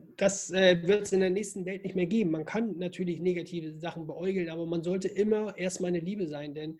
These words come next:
noch nie war mehr Anfang als jetzt. Wir sollten immer im Jetzt leben. Und wenn ich mich heute mit dir streite und morgen sagst du, „Mensch, Felix, lass mal nochmal was machen“, dann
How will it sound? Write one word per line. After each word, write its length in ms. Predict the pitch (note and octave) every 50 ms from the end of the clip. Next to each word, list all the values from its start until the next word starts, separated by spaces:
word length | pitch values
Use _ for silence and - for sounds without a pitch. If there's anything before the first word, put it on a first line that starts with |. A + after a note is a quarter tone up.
| - - _ _ _ -
noch 180 | E3 - -
nie 320 | F3+ G3 A3 B3+ C4 A#3 F#3+
war 140 | F#3+ F#3
mehr 340 | F3+ F3 F3+ G3 G3+ G3 -
Anfang 340 | G3+ G3+ F#3+ - F#3 F3+ F3+
als 320 | - E3+ F3 E3+ - - _ _ _ _
jetzt. 460 | - E3+ F#3+ G3 F#3+ G3 - - _ -
Wir 120 | D#3 D3+
sollten 280 | D#3 E3 F3 E3+ F3 E3+
immer 200 | - F#3+ G3+ G3
im 120 | F3+ F3+
Jetzt 300 | F3+ F3+ F3+ - - -
leben. 240 | E3+ F#3+ G#3 F#3+ E3+
Und 220 | D#3 D3+ C#3+ - - - - - - _ _ _ _ _ _ -
wenn 100 | E3+ F#3+
ich 100 | G3 E3+
mich 160 | F#3+ F#3 F3+
heute 220 | F3+ G3+ G#3+ A3
mit 160 | G#3+ G3+ G3 G3
dir 80 | G3
streite 440 | F3+ - - F3 F#3 A3 G#3+ - F#3+
und 120 | F3 E3+
morgen 300 | E3 F3 F#3 G3 G3 F#3+
sagst 220 | F3 F3+ F3+ - -
du, 40 | D#3+
„Mensch, 200 | E3 F3 F3 -
Felix, 260 | F3+ F3+ F3+ F3+ -
lass 140 | F3+ E3+ -
mal 100 | F3+ E3+
nochmal 240 | E3+ E3 D#3+ D#3+
was 160 | D#3+ D#3 - -
machen“, 280 | G3 F#3+ F#3 D3 C#3 - _ _ _ _ _ _ _ _ _ _ _ _ _ _ _ _ _ _ -
dann 340 | F3+ F3 E3+ F3 F3 -